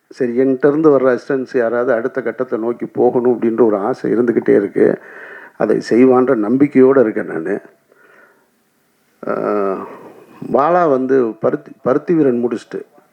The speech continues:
நான் மௌனம் பேசியதை முடிச்சு, ராம் முடிச்சு, பருத்தி வீரன் முடிச்சதுக்கப்புறம் என்னை கூப்பிட்டு, ஆ, ஆஃபீஸில் உட்காந்து பேசும்போது ஒரு வியூ ஃபைண்டர் எடுத்து கையில க-, க-, கொடுத்தாரு. இந்த வியூ ஃபைண்டரை கொடுத்து,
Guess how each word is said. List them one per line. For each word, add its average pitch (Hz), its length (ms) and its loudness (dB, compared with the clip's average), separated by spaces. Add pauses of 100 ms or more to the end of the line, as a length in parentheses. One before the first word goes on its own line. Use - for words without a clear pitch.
(140)
நான் 98 160 -6
மௌனம் 107 320 -2
பேசியதை 101 360 -2
முடிச்சு, 104 360 -2
ராம் 104 360 0
முடிச்சு, 107 580 -2
பருத்தி - 300 2
வீரன் 110 320 4
முடிச்சதுக்கப்புறம் 117 480 0
என்னை 107 240 2
கூப்பிட்டு, 113 640 -2 (800)
ஆ, - 40 2 (600)
ஆஃபீஸில் 107 560 -4
உட்காந்து 101 220 -4
பேசும்போது 98 800 -2 (540)
ஒரு 113 180 2
வியூ 151 320 2
ஃபைண்டர் 107 220 2
எடுத்து 98 440 -2
கையில 95 240 0
க-, 90 340 -4
க-, 95 80 -2
கொடுத்தாரு. - 360 -4 (1600)
இந்த 120 140 2
வியூ 120 140 4
ஃபைண்டரை 131 420 -2
கொடுத்து, 107 640 -8